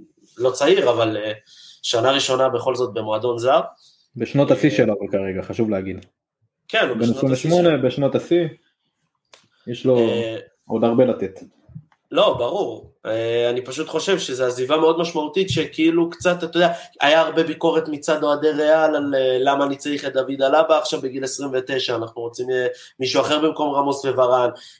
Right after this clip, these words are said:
Speaker 1: אה, בביירן לקראת סוף ה-, קרי-, לפ-, לקראת הסוף הוא שם פחות, אה, קיבל דקות וזה. אני חושב שדוד אלבה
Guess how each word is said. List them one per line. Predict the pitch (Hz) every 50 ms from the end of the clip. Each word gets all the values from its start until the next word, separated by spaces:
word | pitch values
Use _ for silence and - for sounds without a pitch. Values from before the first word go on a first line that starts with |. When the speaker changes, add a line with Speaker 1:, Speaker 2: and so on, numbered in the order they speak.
| _ -
Speaker 1:
אה, | 117 117 117 117 120
בביירן | 123 117 113 131 143 156 165 165 165 160
לקראת | 156 147 139 - 147 151 151
סוף | - 160 160 160 -
ה-, | 151 143 135 135 131 131 127 127 123 - _ _ _ _ _ _
קרי-, | - 139 131 139 139 131
לפ-, | 131 131 131 - -
לקראת | 139 139 135 131 127 131 135 139 139 139
הסוף | 131 131 - 151 135 -
הוא | - 131
שם | - 139 127 117 - _
פחות, | 131 120 - 139 131 - -
אה, | 131 131 123 123 120 120 120
קיבל | - - 123 117 131 123
דקות | 117 127 123 - 135 135 127 120
וזה. | 120 120 127 156 156 - - - - - - - _ _ _ _ -
אני | 113 110
חושב | 110 113 117 - 143 139
שדוד | 131 - 156 156 151 147 143 139 135 131 131 127 127 123 123 120 120 117 113 127 127 135 139 139
אלבה | 143 143 147 143 143 139 131 127 123